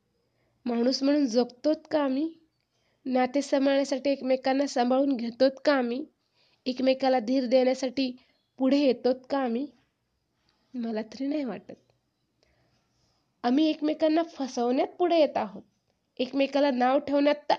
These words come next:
अव्वल नंबर असतो आमचा. एकमेकावर जळण्यात ही आमचा अव्वल नंबर आहे. मान्य करा अथवा नका करू, आहेत या समाजात, आपल्या आजूबाजूला, आपल्या घरात, आपल्या स-, नातेवाईकात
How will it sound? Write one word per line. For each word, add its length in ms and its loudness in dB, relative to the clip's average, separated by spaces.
अव्वल 480 6
नंबर 420 6
असतो 320 0
आमचा. 320 -4
एकमेकावर 800 6
जळण्यात 840 4
ही 180 4
आमचा 400 6
अव्वल 240 2
नंबर 320 -2
आहे. 100 -8
मान्य 380 2
करा 320 6
अथवा 280 0
नका 300 4
करू, 260 -4
आहेत 380 2
या 140 6
समाजात, 500 0
आपल्या 380 4
आजूबाजूला, 640 2
आपल्या 340 2
घरात, 380 2
आपल्या 340 -4
स-, 80 -10
नातेवाईकात 680 0